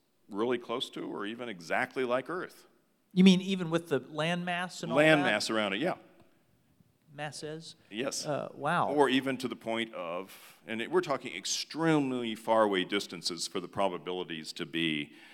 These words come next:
Speaker 1: anywhere above, abo-, much above zero. Finding even matching people, and he calls them doppelgangers.
Speaker 2: Doppelgangers, yeah. Uh,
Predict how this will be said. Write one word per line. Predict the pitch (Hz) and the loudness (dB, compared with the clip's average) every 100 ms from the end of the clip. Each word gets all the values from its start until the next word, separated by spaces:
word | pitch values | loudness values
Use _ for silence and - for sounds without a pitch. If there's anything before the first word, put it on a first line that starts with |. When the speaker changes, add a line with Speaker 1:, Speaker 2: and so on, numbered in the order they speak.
| - 110 | -10 0
Speaker 1:
anywhere | 104 90 85 87 87 | 2 2 0 -4 -4
above, | 80 82 85 76 - - _ _ _ 55 | -6 -8 -8 -10 -16 -20 _ _ _ -18
abo-, | 76 73 - | -12 -10 -6
much | 90 87 | -2 -2
above | - 78 73 | -2 -8 -6
zero. | 85 85 69 - - - - - - | -6 -6 -6 -12 -20 -20 -20 -20 -14
Finding | - 127 131 117 | -2 0 0 -4
even | 113 107 104 98 _ | -4 -4 -8 -10 _
matching | 95 107 113 113 104 95 - _ _ _ _ _ - | -4 -2 -2 -4 -6 -6 -14 _ _ _ _ _ 4
people, | 131 - - | 4 2 -12
and | 87 | -10
he | 101 | -4
calls | 107 101 | 0 0
them | 90 82 | -2 4
doppelgangers. | 107 104 85 82 76 65 | 4 6 0 -2 -2 2
Speaker 2:
Doppelgangers, | 151 165 127 117 120 127 | 2 2 0 -4 -8 -8
yeah. | 151 147 | -4 -2
Uh, | 107 139 | -2 -4